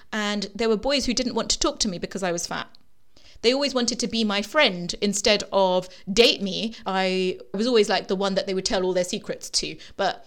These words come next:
sometimes I used to fancy the guy and I would think, "Oh, well, they don't like me because I'm fat." So it kept going back to that. And r-, I remember once I was meeting up with some friends, and there was this guy that I'd been talking to online in a group of friends,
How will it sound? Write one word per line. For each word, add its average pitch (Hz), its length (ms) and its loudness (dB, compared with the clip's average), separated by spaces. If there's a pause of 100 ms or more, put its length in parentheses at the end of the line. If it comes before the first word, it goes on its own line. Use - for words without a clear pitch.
sometimes 330 400 0
I 226 60 4
used 226 220 -2
to 208 60 -6
fancy 311 340 2
the 185 80 -4
guy 185 360 0
and 226 420 0
I 214 280 2
would 226 220 -4
think, 233 260 0
"Oh, 285 200 2
well, 220 240 0
they 233 180 2
don't 233 200 2
like 220 300 0
me 180 100 -6
because - 300 -8
I'm 165 120 -8
fat." - 260 -6 (380)
So - 240 -2
it - 220 -4
kept - 300 -2
going 185 220 -2
back - 260 -6
to - 80 -4
that. 156 160 -6 (1040)
And 226 280 0
r-, 202 160 -4
I 247 60 2
remember 254 500 2 (320)
once 277 400 -2
I 202 340 2
was 196 460 0
meeting 226 320 -2
up - 120 -2
with 196 140 -4
some 190 140 -2
friends, 208 400 -2 (240)
and 240 120 0
there 262 120 4
was 262 160 0
this 269 160 -4
guy 320 180 0
that - 100 -4
I'd 226 140 -2
been 202 140 -4
talking 226 300 -6
to 196 120 -2
online 190 340 0
in 180 120 -4
a 175 40 -6
group 185 260 -4
of 175 60 -6
friends, 170 440 -4